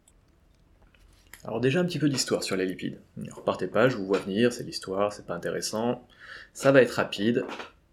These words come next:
juste quelques dates importantes. Alors déjà, on peut être fier, c'est le grand chimiste français Michel-Eugène Chevreul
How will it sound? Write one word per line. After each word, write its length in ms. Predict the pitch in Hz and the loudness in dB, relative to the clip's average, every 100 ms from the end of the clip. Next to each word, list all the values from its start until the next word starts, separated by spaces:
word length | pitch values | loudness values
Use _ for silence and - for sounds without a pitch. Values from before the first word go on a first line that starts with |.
| _ 101 | _ -12
juste 340 | 107 147 - | -2 0 2
quelques 240 | 139 127 - | 2 2 2
dates 180 | 110 | 2
importantes. 480 | 110 - - - - _ _ - - - - - - - | 2 -2 -4 -10 -14 _ _ -16 -16 -8 -6 -6 -8 0
Alors 180 | 92 | 2
déjà, 380 | 101 113 151 170 - | 2 6 6 4 2
on 80 | |
peut 100 | 98 | 0
être 100 | 98 | 0
fier, 440 | - 151 165 175 175 | 2 6 6 6 4
c'est 160 | - 98 | 0 0
le 80 | |
grand 160 | 110 131 | 2 2
chimiste 340 | 131 139 135 | 2 2 0
français 360 | 113 117 - 117 | -2 -2 0 0
Michel-Eugène 720 | 110 147 - 143 120 117 104 | 2 2 4 6 6 6 2
Chevreul 800 | 98 - 123 107 110 160 165 139 | 2 2 2 6 6 8 4 -2